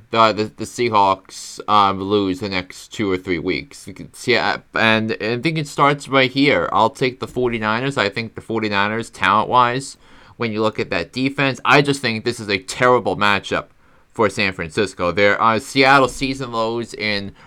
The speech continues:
rushing yards and points scored both came against San Francisco in week two against the, that amazing defense with Nick Bosa and Fred Warner and,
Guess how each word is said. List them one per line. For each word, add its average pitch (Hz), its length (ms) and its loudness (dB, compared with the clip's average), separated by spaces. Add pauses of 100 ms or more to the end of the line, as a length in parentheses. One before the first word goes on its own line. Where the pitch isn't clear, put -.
(120)
rushing 135 400 2
yards 135 420 4
and 104 260 -6
points 120 320 -8
scored 107 520 2 (400)
both 139 260 4
came 127 300 -2
against 110 280 -4
San 113 200 -2
Francisco 107 580 -4
in 92 60 -6
week 101 240 -6
two 113 240 2
against 98 440 -4 (280)
the, 110 100 -2
that 107 220 4
amazing 107 480 -4
defense 90 520 -6
with 92 200 -10
Nick 104 240 -8
Bosa 110 760 2
and 78 140 -8
Fred 90 260 0
Warner 110 680 0
and, 87 360 -4